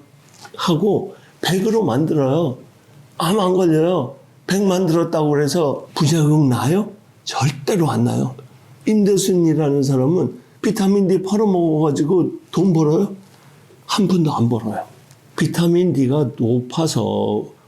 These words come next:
오십 나노그램 퍼 밀리리터가 되는 사람은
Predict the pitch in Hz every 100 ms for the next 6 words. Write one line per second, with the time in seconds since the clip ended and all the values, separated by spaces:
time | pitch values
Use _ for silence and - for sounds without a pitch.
0 | - 151 156 180 139 123 156 127 131 131
1 | 131 147 127 117 113 110 - 135 110 143
2 | 135 139 - - 135 151 139 127 - 135
3 | 120 120 202 110